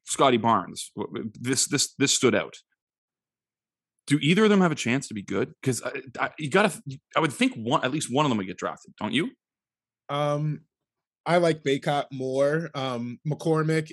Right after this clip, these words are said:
Speaker 2: is just in that traditional big style, and we don't use that in my, like, that's a post-up
Speaker 1: Right.
Speaker 2: big,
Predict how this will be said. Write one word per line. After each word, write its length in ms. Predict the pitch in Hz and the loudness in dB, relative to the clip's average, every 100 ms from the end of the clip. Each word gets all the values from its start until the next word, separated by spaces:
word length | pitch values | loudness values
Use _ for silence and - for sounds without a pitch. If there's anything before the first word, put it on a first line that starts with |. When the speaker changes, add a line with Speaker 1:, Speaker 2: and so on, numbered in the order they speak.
| - | -4
Speaker 2:
is 580 | 139 135 135 123 117 - _ _ _ _ _ _ _ _ - | 0 0 0 -4 -12 -20 _ _ _ _ _ _ _ _ 0
just 220 | 185 170 | 2 2
in 120 | 165 | 2
that 160 | 156 151 | 2 0
traditional 840 | 156 - 147 151 147 139 139 120 - | -4 -2 -2 -2 -2 0 -2 -2 -4
big 240 | 147 139 | -2 -2
style, 540 | - - 139 143 143 147 | -2 0 2 4 4 2
and 180 | 139 131 | -2 -6
we 100 | 131 | -4
don't 340 | 151 143 139 _ - | 0 0 -2 _ -18
use 380 | 123 147 147 - | -6 -2 -2 -2
that 180 | 120 | -6
in 80 | 117 | -6
my, 100 | 117 113 | -10 -6
like, 160 | 135 | -2
that's 220 | 151 160 196 | 0 0 0
a 40 | |
post-up 420 | - 190 175 107 | -2 2 4 4
Speaker 1:
Right. 200 | 107 - | 2 0
Speaker 2:
big, 300 | 151 107 90 | -4 -4 -6